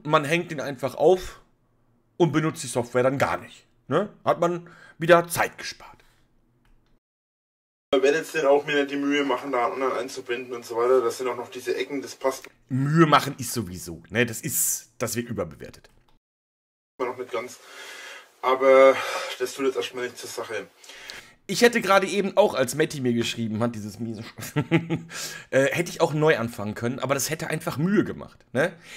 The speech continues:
Speaker 1: Ich lerne hier einfach vom Besten. Ja? Ich werd mir auch so eine Torke-, ich muss mal Le-, Lenny, äh, Le-, Lenny aus Wacken fragen, wo er diese wunderschöne Torkette her hat. Die steht ihm auch irgendwie besser als dem Rainer, finde ich, ne? Der ist ja, ja, der ist schon gut.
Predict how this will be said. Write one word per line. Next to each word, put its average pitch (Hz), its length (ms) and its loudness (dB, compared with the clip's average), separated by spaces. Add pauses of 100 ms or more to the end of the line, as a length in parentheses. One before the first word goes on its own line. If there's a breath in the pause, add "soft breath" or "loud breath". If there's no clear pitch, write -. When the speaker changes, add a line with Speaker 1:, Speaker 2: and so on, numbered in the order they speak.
(140 loud breath)
Speaker 1:
Ich 196 220 -2
lerne 170 380 8
hier 220 280 -2
einfach 165 440 -6
vom 175 420 -6
Besten. - 600 -10 (800)
Ja? 160 240 0 (200 loud breath)
Ich - 60 -6
werd 170 180 6
mir 143 100 0
auch 131 100 -2
so 185 100 -4
eine 170 140 -6
Torke-, 185 260 -2
ich 107 80 -10
muss 165 140 -6
mal 131 140 0
Le-, 127 160 -2
Lenny, 135 340 -2
äh, 123 60 -2
Le-, 120 220 -4
Lenny 135 280 -2
aus 117 160 0
Wacken 113 260 -2
fragen, 95 260 -10 (260 loud breath)
wo 151 120 0
er 156 80 4
diese 143 240 -4
wunderschöne 160 540 2
Torkette 120 460 -2
her 78 160 -10
hat. 82 120 -12 (300 loud breath)
Die 170 80 -6
steht 165 340 -2
ihm 170 140 0
auch - 180 -2
irgendwie 165 280 -6
besser 110 320 -2
als 76 160 -12
dem 90 100 -8
Rainer, 80 320 -10
finde 78 280 -14
ich, - 80 -18
ne? 107 120 -6
Der 120 120 -4
ist 135 160 -6
ja, 165 280 -2 (680 soft breath)
ja, 92 320 -6 (880)
der 208 220 -4
ist 202 80 -4
schon 233 220 0
gut. 160 240 -6